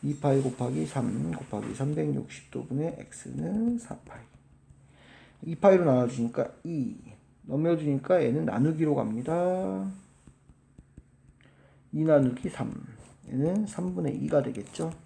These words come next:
삼백육십 도로 바꿔주려니까 백이십을 곱했네요. 이백사십.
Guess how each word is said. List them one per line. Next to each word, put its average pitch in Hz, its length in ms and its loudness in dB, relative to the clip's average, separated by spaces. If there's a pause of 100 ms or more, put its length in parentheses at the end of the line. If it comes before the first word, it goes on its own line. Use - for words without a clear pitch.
(440)
삼백육십 202 600 2
도로 160 180 0
바꿔주려니까 127 1300 0 (420)
백이십을 160 520 0
곱했네요. 101 500 -4 (300)
이백사십. - 680 -12